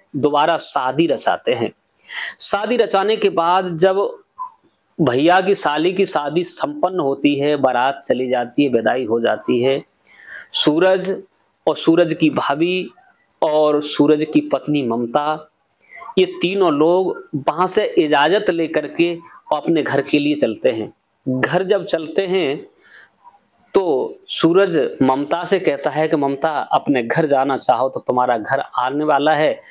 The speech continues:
आपकी स्टेशन है, आप उतर जाइए, हम तो आगे उतरेंगे।" ममता जो होती है सूरज को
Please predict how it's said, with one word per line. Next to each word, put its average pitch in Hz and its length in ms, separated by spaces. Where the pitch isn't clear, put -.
आपकी 147 400
स्टेशन 175 420
है, 170 260
आप 131 220
उतर 165 240
जाइए, 170 360
हम 131 220
तो 139 120
आगे 170 320
उतरेंगे।" 156 500
ममता 165 420
जो 190 160
होती 156 440
है 175 140
सूरज 165 460
को 165 260